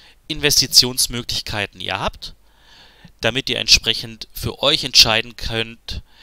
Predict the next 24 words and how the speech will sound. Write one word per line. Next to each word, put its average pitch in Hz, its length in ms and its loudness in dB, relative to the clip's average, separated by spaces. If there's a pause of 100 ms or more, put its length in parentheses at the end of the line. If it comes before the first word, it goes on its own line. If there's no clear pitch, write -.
(480)
was 107 320 2
für 110 140 -6
euch 110 220 -2
am 101 80 -8
besten 107 360 2
geeignet 107 440 0
ist. 196 320 0 (880)
Gerade 120 380 4
für 151 160 2
die 127 140 -6
letzten 139 800 -2 (1400)
paar, 147 440 0 (240)
also 104 200 -4
die 98 320 -4 (260)
Derivate 107 880 0 (100)
im 104 120 -10
Speziellen, 117 680 0 (440)
das - 220 4
würde 131 160 2
ich - 100 -2
grundsätzlich - 640 -2
erstmal 113 480 4
nur 107 380 -4
für 101 440 -2